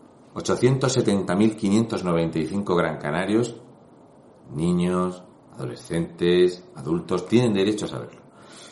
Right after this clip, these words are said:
Veréis, para presidencia, tu cortijo, tus amigos, tus enchufados.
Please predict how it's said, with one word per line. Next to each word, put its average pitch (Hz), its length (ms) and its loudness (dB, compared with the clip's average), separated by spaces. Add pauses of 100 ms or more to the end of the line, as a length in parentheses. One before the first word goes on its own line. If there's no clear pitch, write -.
(140)
Veréis, 107 420 0 (1080)
para 95 240 2
presidencia, 95 920 0 (1800)
tu 73 120 -6
cortijo, - 460 -10 (800)
tus - 180 -16
amigos, 67 440 -6
tus - 160 -14
enchufados. - 580 -16